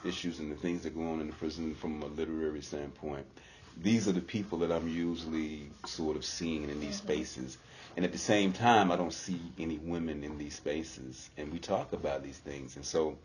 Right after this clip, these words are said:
Speaker 1: uh, I thought it was a unique ex-, a new, a unique chance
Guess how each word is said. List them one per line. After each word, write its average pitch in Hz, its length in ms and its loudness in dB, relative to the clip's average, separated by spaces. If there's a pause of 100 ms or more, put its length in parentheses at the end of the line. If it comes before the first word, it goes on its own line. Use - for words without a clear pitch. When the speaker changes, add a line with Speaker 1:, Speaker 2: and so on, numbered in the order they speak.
(640)
Speaker 1:
uh, 82 280 4
I 95 100 12
thought 101 240 12
it 95 60 10
was 90 160 6
a 90 60 4
unique 92 420 6
ex-, - 160 -2 (440)
a 82 80 6
new, 95 380 4
a 92 80 6
unique 95 440 6
chance 92 640 2